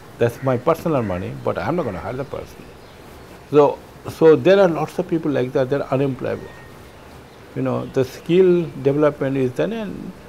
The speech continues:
they should help able to produce exactly what you need to train people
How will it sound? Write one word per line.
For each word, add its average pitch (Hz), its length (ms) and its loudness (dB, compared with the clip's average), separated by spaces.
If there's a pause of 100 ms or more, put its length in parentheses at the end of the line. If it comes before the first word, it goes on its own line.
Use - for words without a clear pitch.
(360)
they 143 200 4
should 147 240 -2
help 143 320 -4
able 135 320 0
to 135 140 -4
produce 139 440 2
exactly 170 480 0
what 151 280 2
you 147 120 -2
need 156 400 2 (140)
to 143 200 2 (600)
train 147 280 4
people 131 540 0